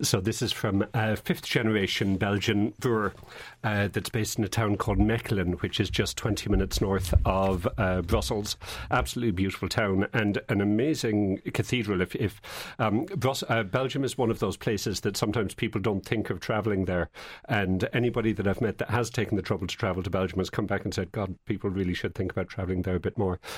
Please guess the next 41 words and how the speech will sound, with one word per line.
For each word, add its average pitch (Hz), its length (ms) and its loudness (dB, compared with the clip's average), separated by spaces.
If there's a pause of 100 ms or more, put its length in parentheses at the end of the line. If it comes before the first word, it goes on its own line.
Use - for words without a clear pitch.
(400)
Beautiful 127 400 -2
cathedral 101 460 -2
in 87 120 2
the 82 60 -4
town 95 360 0
with, 92 220 -4
like, - 180 -8
superb 147 480 -2
Renaissance 113 640 -2
art 101 320 0 (100)
in 120 220 -2
just - 280 -6
a 117 60 -4
church. 110 440 -4
You 113 60 -2
know, 101 140 2
you 95 40 0
just - 180 -6
wander 101 300 2
in 101 120 0
and 92 220 0
all 95 200 -2
of 90 80 -8
this 101 220 -2
art 101 260 0
on 95 120 2
the, 90 180 0 (320)
on 92 120 0
the 95 60 2
walls 92 300 2
and 95 100 0
so - 160 0
on. 87 160 2 (440)
Um, 113 260 2 (140)
this 156 240 2
beer 151 400 2
is 117 340 0
a 127 100 0
strong 143 540 0
Belgian 120 520 2
amber. 107 440 2